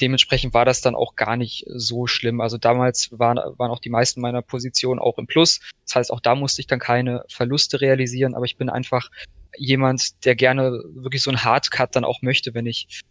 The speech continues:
äh, meine Strategie dann ändere. Also ich wollte jetzt nicht warten, bis jeder Titel, ähm, dann erstmal ein gewisses Plus erreicht hat und hab dann gesagt, okay, ich möchte es vereinfachen und hab das dann auch in einem Rutsch dann, ähm, umgeschichtet.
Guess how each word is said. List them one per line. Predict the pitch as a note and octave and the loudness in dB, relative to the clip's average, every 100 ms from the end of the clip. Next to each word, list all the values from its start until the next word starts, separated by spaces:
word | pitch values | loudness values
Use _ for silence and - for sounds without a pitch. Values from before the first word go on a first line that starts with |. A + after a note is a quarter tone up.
| _ - | _ -6
äh, | B2+ A#2 | -4 -4
meine | A2+ A#2 A#2 A#2+ | -10 -10 -6 -4
Strategie | - B2 - A#2 B2 | -2 -2 -2 -4 -2
dann | A#2 | -2
ändere. | - B2 A#2 | -2 -4 -4
Also | A2 A#2 | -4 -4
ich | - | 0
wollte | B2 B2+ | 0 0
jetzt | - | -2
nicht | B2 | 0
warten, | A#2 A#2 - | 4 4 2
bis | A#2+ - | -4 -4
jeder | C3 A#2+ | 0 0
Titel, | - C#3+ D3 C#3 - - - _ - | 0 -2 0 0 0 -8 -18 _ -4
ähm, | B2+ B2 B2+ B2 | -2 0 -2 -4
dann | A#2+ | -2
erstmal | A#2+ B2 B2+ | 0 -2 -4
ein | B2 | -6
gewisses | A#2+ A#2+ B2 - - _ _ _ | -4 -4 -2 -2 -4 _ _ _
Plus | C#3 C3 | -2 0
erreicht | B2+ A#2 B2+ C#3+ D3 | 2 4 4 4 0
hat | B2+ | 0
und | C3 | -2
hab | B2 | -4
dann | B2+ | -4
gesagt, | B2 A#2+ | -4 -6
okay, | A#2+ C#3 C#3+ - - | -2 4 4 4 -2
ich | - B2+ | -10 -6
möchte | A#2 - | -4 -4
es | - - | -8 -4
vereinfachen | - - C3+ D3 C#3+ - C3 - - - - | 0 2 2 2 0 0 -6 -8 -16 -18 -6
und | |
hab | B2 - | -6 -4
das | A#2 | -4
dann | - A#2 | -2 -2
auch | A#2+ | -2
in | B2 | -4
einem | - A#2 A#2+ | -2 -2 -2
Rutsch | A2 - - | -4 -2 0
dann, | A2 A2 A2+ | 0 -4 -12
ähm, | G#2+ | -14
umgeschichtet. | G#2+ A2 - A2+ - - | -10 -4 -4 -4 -12 -16